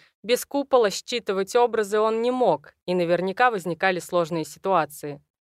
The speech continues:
Но неужели нельзя просто деликатно обойти всякие физиологические подробности? Никак не пойму, помесь он бесчувственного бревна с дикарем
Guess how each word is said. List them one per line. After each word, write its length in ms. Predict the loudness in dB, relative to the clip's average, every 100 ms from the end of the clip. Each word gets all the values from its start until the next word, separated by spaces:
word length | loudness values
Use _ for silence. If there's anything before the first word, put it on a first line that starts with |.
| _ _ _
Но 140 | 2 4
неужели 580 | 6 4 2 2 2 2
нельзя 480 | 0 -2 2 2
просто 480 | 2 0 0 2 -2
деликатно 720 | -2 -2 -2 2 0 2 0
обойти 420 | 2 2 0 -2
всякие 520 | -10 0 0 0 -6 -8
физиологические 1120 | -8 0 2 4 2 -2 -8 -12 -12 -4 -4
подробности? 920 | 2 2 4 0 0 -10 -8 -10 -10 _ _ _ _ -8
Никак 560 | -4 -4 -2 -4 -2
не 100 | -8
пойму, 480 | 0 0 0 -2 -4 _ _ _ _ -2
помесь 420 | 2 4 2 2
он 200 | 2 2
бесчувственного 880 | -4 -10 -6 -6 -4 -4 -2 0 0
бревна 500 | 2 2 2 2 2
с 60 |
дикарем 640 | -2 -2 0 4 2 2